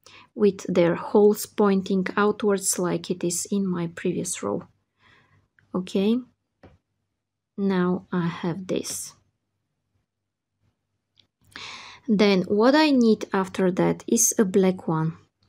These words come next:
and I'm taking my black one and I'm going here through this bead, through the next thread bridge and through this one.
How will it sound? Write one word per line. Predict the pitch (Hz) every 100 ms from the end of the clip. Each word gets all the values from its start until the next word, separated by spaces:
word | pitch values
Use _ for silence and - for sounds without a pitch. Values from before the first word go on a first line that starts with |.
| _ _ _ _ _
and | 190 180
I'm | 175
taking | - 240 240 277 254
my | 202 180
black | 170 170 175 175 -
one | 165 165 202 247 _ _ _ _ _ _ _ _ _ _ _ _ _ _ _ 208
and | 202 196
I'm | 185 185
going | 175 160 165 165
here | 165 - 165 165 165 - - _ _ _ _ _ _ _ _ _ _ _ _ _ _ -
through | - 240
this | 202 170 180 -
bead, | - - - - - - - _ _ _ _ _
through | - 226
the | 220
next | 190 175 -
thread | - 170 175
bridge | 165 214 - - - - _ _ _ _ _ _ -
and | 208 226 240
through | - - 214
this | 180 165 - -
one. | 156 151